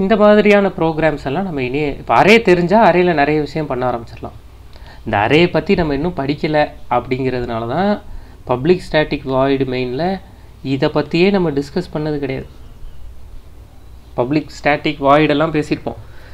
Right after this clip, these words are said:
இந்த array என்ன பண்ணும் அப்படிங்கிறத நம்ம பேசவே இல்லை.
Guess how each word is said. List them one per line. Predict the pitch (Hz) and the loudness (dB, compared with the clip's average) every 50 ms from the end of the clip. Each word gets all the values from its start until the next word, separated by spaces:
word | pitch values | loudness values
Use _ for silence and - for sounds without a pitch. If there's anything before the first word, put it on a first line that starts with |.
| - - - - 135 143 | -18 -12 -4 -2 0 2
இந்த | 151 156 151 147 147 156 | 4 6 6 8 8 8
array | 175 196 202 185 160 | 8 8 6 6 6
என்ன | 156 175 175 165 | 4 2 2 2
பண்ணும் | 151 147 143 143 147 - - - - 139 | 0 0 0 0 -2 -2 -6 -4 -2 -2
அப்படிங்கிறத | 139 139 151 147 147 143 143 170 190 190 | 0 0 0 0 0 0 0 0 0 0
நம்ம | 160 147 123 139 | -2 -2 -2 -2
பேசவே | 139 139 135 - 135 147 147 | -2 -2 -2 -2 -4 -4 -4
இல்லை. | 139 135 | -6 -8